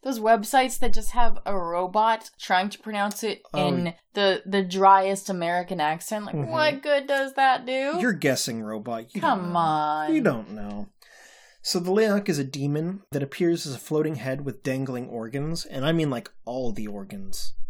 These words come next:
Speaker 1: No.
Speaker 2: It's strange. It, too, has an unusually long tongue, which it uses to slurp up, trigger warning,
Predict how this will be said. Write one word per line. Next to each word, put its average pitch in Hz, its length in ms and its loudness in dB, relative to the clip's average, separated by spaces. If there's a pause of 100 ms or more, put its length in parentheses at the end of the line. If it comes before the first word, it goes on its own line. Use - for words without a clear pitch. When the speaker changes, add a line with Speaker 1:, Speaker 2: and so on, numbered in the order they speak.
Speaker 1:
No. 269 1120 6
Speaker 2:
It's - 360 0 (300)
strange. 113 640 -6 (140)
It, - 280 -6
too, 254 260 -2
has 208 260 0
an 180 120 0
unusually 170 560 0
long 147 300 0
tongue, 123 460 -8 (100)
which 135 340 -6
it - 120 -12
uses 139 380 -8
to - 120 -10
slurp 139 400 -8
up, 131 220 -4 (440)
trigger 139 280 -4
warning, 127 480 -6